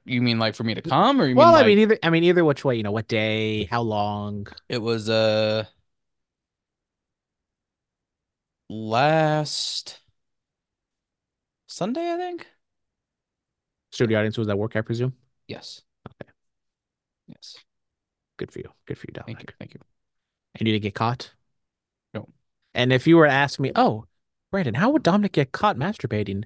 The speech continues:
Speaker 2: even though studio audience wasn't home?" Well, apparently Dominic is, like, cleaning up after himself from time
Speaker 1: I,
Speaker 2: to time.
Speaker 1: I, I, I dispute that. I clean up all the time. I am very clean. But the one time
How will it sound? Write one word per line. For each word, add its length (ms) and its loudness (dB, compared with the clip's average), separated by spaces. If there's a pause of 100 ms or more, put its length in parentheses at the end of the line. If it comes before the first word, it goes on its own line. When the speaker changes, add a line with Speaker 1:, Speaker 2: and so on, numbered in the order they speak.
(460)
Speaker 2:
even 220 -2
though 60 0
studio 300 0
audience 180 -2
wasn't 260 0
home?" 280 0
Well, 420 4 (2000)
apparently 220 0
Dominic 280 0
is, 120 -8
like, 100 -12
cleaning 220 -4
up 60 -4
after 200 -4
himself 280 -8
from 100 -20 (200)
time 120 0
Speaker 1:
I, 60 0
Speaker 2:
to 60 -6
time. 400 0
Speaker 1:
I, 360 0 (100)
I, 160 2
I 200 -2 (420)
dispute 480 -4
that. 280 2
I 140 0
clean 240 0
up 160 -2
all 160 -4
the 100 -8
time. 440 -2 (560)
I 140 2
am 360 0
very 340 0
clean. 540 -4 (560)
But 340 0
the 100 0
one 340 2
time 580 2